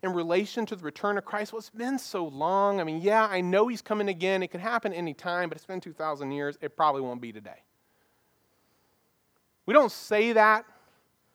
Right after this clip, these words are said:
We don't actively think that. But that is the feeling in our hearts. And because of that, it is hard to watch and wait.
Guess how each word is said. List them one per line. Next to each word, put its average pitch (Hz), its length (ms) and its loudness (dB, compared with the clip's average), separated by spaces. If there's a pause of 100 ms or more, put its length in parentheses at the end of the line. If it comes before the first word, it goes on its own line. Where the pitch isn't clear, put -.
(220)
We 190 80 0
don't 247 160 6
actively 220 520 2
think 202 440 -6
that. 202 400 -2 (1080)
But 151 100 -6
that 196 180 6
is 196 160 2
the 180 80 -12
feeling 185 460 -2
in 165 140 -2
our 156 180 0
hearts. 139 460 0
And 156 140 -10
because 294 400 -6
of 170 120 -12
that, 127 300 -2
it 156 140 -10
is 147 120 -8
hard 165 600 0 (680)
to - 100 -14
watch 151 580 -2
and 131 160 -12
wait. 135 380 -8